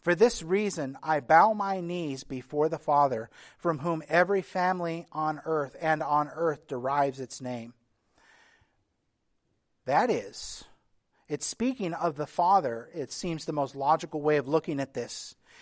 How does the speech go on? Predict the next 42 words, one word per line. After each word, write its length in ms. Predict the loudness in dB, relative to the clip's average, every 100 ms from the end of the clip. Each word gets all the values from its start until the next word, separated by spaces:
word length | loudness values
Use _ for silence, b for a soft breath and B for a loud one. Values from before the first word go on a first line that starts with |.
| B
It's 160 | -8 -8
speaking 480 | -4 -4 -2 -4 -4
of 160 | -2
the 80 | -4
Father 420 | 0 4 6 6
is 260 | 2 -2 -4
the 100 | -4
pattern 520 | 0 6 8 8 4
for 260 | -2 -4 -4
familial 560 | -4 -6 -2 -2 -4
generation. 760 | -6 -8 -6 -2 -2 -4 -12 -18 _ _ b b b b b b b b b b b b -4
Now, 80 | 0
we 140 | 4
also 240 | 6 4 2
have 80 | 0
to 80 |
be 100 | -4
care-, 360 | -4 4 6 4
careful 480 | 2 6 6 6 0
when 100 | 0
we 240 | -4 -6
remember 460 | -6 -2 0 2 2
this, 220 | 0 -4
that 120 | -4
it 160 | -4 -4
is 120 | -6
patterned 500 | -6 2 4 4 4
after 260 | 2 2 -4
the 100 | -2
Father 600 | 2 6 8 6 2 -6 _ b b b b b
and 200 | -6 0
not 300 | 8 8 8
human 380 | 2 -4 -2 -2
fathers, 720 | -2 0 0 -4 -8 -12 -16 -20 _ _ _ _ _ _ _
and 180 | -4 4
not 240 | 10 10 8
after 300 | 2 0 -4
human 320 | -2 -4 -4
fathers. 440 | -6 -8 -12 -12
And 140 | -8 -4
this 220 | -6 -6
analogy 760 | -2 2 4 2 -2 -6 -10